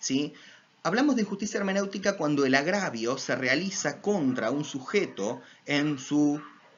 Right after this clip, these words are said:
condición de sujeto de interpretaciones, ¿no? Sujeto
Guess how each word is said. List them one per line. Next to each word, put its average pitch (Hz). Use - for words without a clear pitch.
condición 147
de 127
sujeto 127
de 107
interpretaciones, 117
¿no? 135
Sujeto 131